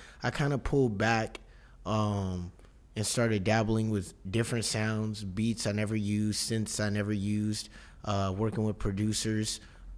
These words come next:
um, who aren't even in America right now. The stuff I'm working on is all overseas production. Most of the producers are from overseas. So really just kinda toning and, um,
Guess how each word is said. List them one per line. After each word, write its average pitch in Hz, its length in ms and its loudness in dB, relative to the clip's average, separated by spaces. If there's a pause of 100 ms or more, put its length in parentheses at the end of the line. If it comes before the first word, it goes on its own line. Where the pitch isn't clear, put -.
(440)
um, 95 400 -2
who 117 160 4
aren't 160 220 10
even 127 380 6
in 151 340 6
America 120 580 4
right 117 240 2
now. 120 260 2
The 107 460 0
stuff - 320 2
I'm 117 100 2
working 120 280 4
on 117 220 0 (880)
is 117 160 4
all 127 320 6
overseas 117 460 4
production. 101 760 4
Most 107 300 0
of 107 80 -2
the 101 320 0
producers 107 560 0
are 104 100 2
from 104 220 -2
overseas. 107 580 2 (240)
So - 160 2
really 151 260 10
just 135 220 4
kinda 120 300 2
toning 135 480 4
and, 113 180 2
um, 101 580 -4